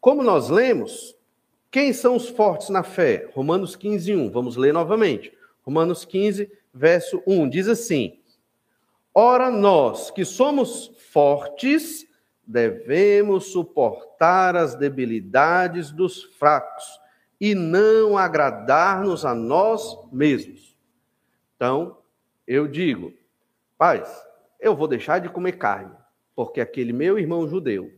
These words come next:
não come carne, vou nada, eu vou comer minha carne.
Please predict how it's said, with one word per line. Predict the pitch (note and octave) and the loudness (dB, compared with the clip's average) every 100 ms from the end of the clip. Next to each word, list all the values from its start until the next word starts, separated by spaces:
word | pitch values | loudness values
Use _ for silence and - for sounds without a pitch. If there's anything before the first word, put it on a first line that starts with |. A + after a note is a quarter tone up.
| _ | _
não | C3+ G#3+ | -2 0
come | A#3 D3 A2+ | 0 -4 -6
carne, | - B2+ D#3+ F#3 B2 F2+ F2+ _ _ _ _ _ _ _ | -6 0 2 0 -6 -12 -16 _ _ _ _ _ _ _
vou | E3 A3 C4+ | -2 0 2
nada, | C#4 G#3+ G3 B3+ G#3 | 2 2 2 2 0
eu | B2+ | 0
vou | A3+ | -2
comer | - D4 C4 | -2 -4 -2
minha | G4+ G#4+ | -2 -2
carne. | C#3+ D3+ E3+ C3 | -2 -2 -4 -10